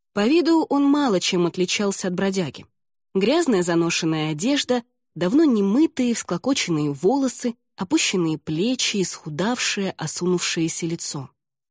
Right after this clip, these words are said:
Вряд ли кто-то теперь признал бы в нём верховного мага, всегда аккуратного, представительного и даже чопорного измиера. И лишь когда он изредка вскидывал голову, устремляя взгляд вдаль,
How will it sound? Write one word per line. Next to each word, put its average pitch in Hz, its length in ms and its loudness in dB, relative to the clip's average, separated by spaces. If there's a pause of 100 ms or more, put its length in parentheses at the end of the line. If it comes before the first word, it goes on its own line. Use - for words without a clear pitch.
(440)
Вряд 247 360 2
ли 320 100 4
кто-то 277 360 -2
теперь 262 600 0 (120)
признал 180 460 0
бы 220 140 0
в 190 80 -2
нём 233 280 2
верховного 226 720 0
мага, 226 540 -2 (460)
всегда 165 400 -2
аккуратного, 226 760 -2 (120)
представительного 214 880 -2
и 165 100 2
даже 233 340 -2
чопорного 202 640 -2
измиера. 196 840 -4 (840)
И 185 80 2
лишь 294 200 2
когда 285 340 0
он 285 140 4 (100)
изредка 269 560 0
вскидывал 220 640 0
голову, 196 640 2 (120)
устремляя 202 580 2
взгляд 190 340 0
вдаль, 190 440 -4